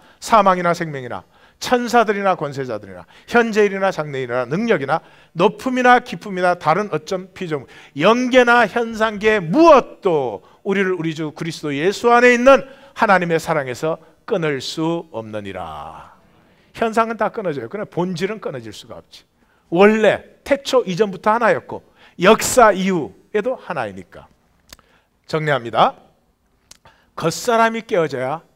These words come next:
참 생명이 피어납니다. 겉사람. 자기의.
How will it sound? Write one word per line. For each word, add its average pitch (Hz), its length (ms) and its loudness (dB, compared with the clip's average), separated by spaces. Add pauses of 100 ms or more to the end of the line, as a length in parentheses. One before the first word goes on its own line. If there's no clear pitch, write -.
(300)
참 226 220 -10
생명이 147 380 -8
피어납니다. 90 600 -20 (1600)
겉사람. - 460 -18 (1500)
자기의. 131 720 -10